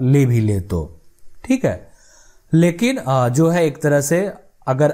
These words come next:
अवैध तरीके से कोई दबंगई करके अगर करता है, तो आपको ज़रूर एक्शन लेना चाहिए। और फिलहाल अगर गलत तरीके से कोई पर्चा बनाता है, तो आपको वहाँ पे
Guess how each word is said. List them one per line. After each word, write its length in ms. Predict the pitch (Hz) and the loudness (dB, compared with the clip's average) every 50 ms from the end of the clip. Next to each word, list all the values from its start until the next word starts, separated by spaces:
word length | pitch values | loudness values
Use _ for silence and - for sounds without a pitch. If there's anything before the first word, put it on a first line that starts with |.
| - | 0
अवैध 400 | 143 135 135 151 165 185 170 180 - | -2 -2 0 2 0 0 -2 -2 -2
तरीके 420 | 156 139 139 135 127 135 147 143 | 0 0 0 0 -2 0 -2 -2
से 180 | 135 139 143 123 | 0 0 -2 -2
कोई 240 | - - 135 139 127 | 0 0 0 2 2
दबंगई 580 | 120 117 120 127 123 123 123 127 139 165 196 | 2 2 2 2 0 0 2 2 2 2 2
करके 360 | 175 180 147 131 - - 123 | 0 0 -2 -2 -2 -2 -2
अगर 180 | 117 107 113 110 | -2 0 0 -2
करता 420 | 98 - 110 98 95 - - 110 | -2 -2 -4 -4 -2 -2 -2 0
है, 100 | 120 147 | 0 0
तो 120 | 160 - 117 | 0 0 -2
आपको 320 | 101 95 - - 135 127 | -2 -2 -2 -2 -2 0
ज़रूर 320 | 117 113 120 147 160 160 147 | 2 2 2 4 4 4 2
एक्शन 340 | 123 117 - - 131 117 | 0 -2 -2 -4 -2 -2
लेना 300 | 110 110 113 107 107 104 | 0 0 0 0 0 -2
चाहिए। 420 | 98 - 110 101 98 104 113 151 220 | -2 -2 -2 -2 -2 -2 -4 -6 -6
और 540 | 262 - 107 104 101 98 98 98 92 90 - - - - - | -6 -6 -2 -2 0 0 -2 -4 -6 -8 -12 -18 -20 -20 -4
फिलहाल 360 | - 156 151 160 170 175 170 | 0 2 2 2 2 2 0
अगर 220 | 160 147 147 147 131 | 0 0 0 -2 -2
गलत 340 | 123 131 135 143 139 139 - | 0 0 0 0 0 0 -2
तरीके 400 | 131 131 127 123 117 - 135 127 | 0 0 0 -2 0 0 -2 0
से 120 | - 135 | 0 -2
कोई 180 | 120 - 127 120 | -2 -2 -2 -2
पर्चा 380 | 120 - 113 110 - - 120 | 0 0 -2 0 0 0 0
बनाता 420 | 113 113 110 110 107 101 101 - 123 | 0 0 0 0 0 -2 -2 -2 -4
है, 80 | 151 | -4
तो 120 | 156 - 104 | -2 -2 -4
आपको 300 | 98 95 - - 117 110 | -4 -4 -2 -2 0 0
वहाँ 240 | 101 95 95 92 95 | 2 0 -2 -2 -2
पे 140 | - 175 226 | -2 -4 -4